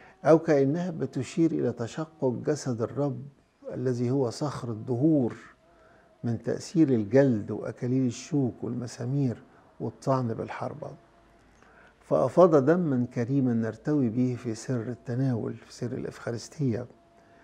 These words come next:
وزي ما انشقت الصخرة في البرية لما ضربها موسى بالعصا فأخرجت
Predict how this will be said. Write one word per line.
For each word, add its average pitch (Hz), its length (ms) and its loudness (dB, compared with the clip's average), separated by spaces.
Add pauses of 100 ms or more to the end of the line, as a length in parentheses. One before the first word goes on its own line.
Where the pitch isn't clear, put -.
(280)
وزي 147 300 6
ما 135 100 4
انشقت 147 440 -2
الصخرة 123 420 -6
في 107 100 -10
البرية 113 460 -2
لما 110 240 -4
ضربها 123 340 -4
موسى 120 340 -4
بالعصا 117 600 -8 (460)
فأخرجت 127 600 -2